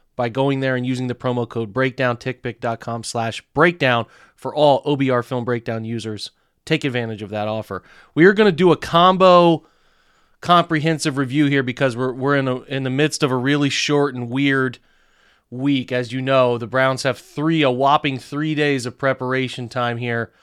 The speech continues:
to get things right before Denver comes into Cleveland. We all know about the injury issues. We're gonna spend some time just kinda going through the data. We're gonna spend some time going through Pro Football Focus, kinda, kinda talk about the metrics.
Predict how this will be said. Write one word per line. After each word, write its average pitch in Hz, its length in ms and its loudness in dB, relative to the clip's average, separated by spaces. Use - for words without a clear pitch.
to 127 120 -6
get 127 260 -2
things 131 260 -2
right 131 380 0
before 123 320 -4
Denver 127 400 -4
comes 123 260 -8
into 123 160 -4
Cleveland. 131 600 -4
We 135 140 0
all 156 160 6
know 165 180 6
about 147 240 4
the 139 140 -8
injury 156 400 -2
issues. 151 560 -4
We're 123 100 -12
gonna 139 140 -6
spend 175 320 -6
some 175 100 -6
time 151 340 0
just 131 140 -10
kinda 147 200 -2
going 139 420 -2
through 143 580 0
the 139 80 -2
data. 175 540 6
We're 151 100 0
gonna 139 140 -2
spend 147 320 -4
some 131 120 -6
time 143 240 0
going 139 240 -2
through 143 140 -4
Pro 139 220 -2
Football 127 380 -4
Focus, 156 600 0
kinda, 139 240 -6
kinda 131 340 -6
talk 139 340 -4
about 127 280 0
the 120 60 -12
metrics. 135 720 -4